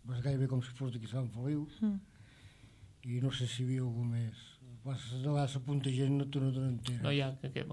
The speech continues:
Speaker 3: tothom va, va per lliure. Perquè
Speaker 1: Sí.
Speaker 3: el, la, pa-, el nombre de participants aquest any, ho sabeu, de la Matagalls, o?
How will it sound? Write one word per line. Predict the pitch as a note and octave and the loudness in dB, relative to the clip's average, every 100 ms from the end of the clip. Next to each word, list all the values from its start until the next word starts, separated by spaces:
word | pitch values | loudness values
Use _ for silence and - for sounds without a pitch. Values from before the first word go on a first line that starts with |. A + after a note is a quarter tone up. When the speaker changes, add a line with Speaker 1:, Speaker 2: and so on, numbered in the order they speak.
| C#3+ - | -8 -8
Speaker 3:
tothom | D3 C3 | -6 -4
va, | B2+ B2 C3+ D3 | -2 -2 -2 -4
va | C#3+ | -4
per | C#3+ | -4
lliure. | C3+ C#3 C#3+ | -4 -4 -4
Perquè | - C#3+ | -4 0
Speaker 1:
Sí. | D3+ | 4
Speaker 3:
el, | D3 C#3+ | 6 6
la, | C3+ - D3 C#3+ | 2 0 2 2
pa-, | C#3+ C#3+ C#3 C#3 C#3+ - - - | 4 2 2 -2 -6 -10 -14 -2
el | D3 | 4
nombre | D3+ D3 D3+ | 6 6 6
de | D3 | 4
participants | D3 - D3+ C#3+ C#3+ | 2 -4 -4 -2 -2
aquest | C#3+ C#3+ - | -2 -4 2
any, | D3 F3+ | 4 6
ho | E3+ | 4
sabeu, | C3+ C3 F#3 | 2 2 2
de | D#3+ | 0
la | |
Matagalls, | D3 C#3 C3 C#3+ - F3 | 0 0 0 0 -2 -4
o? | D3 D#3 | -4 -4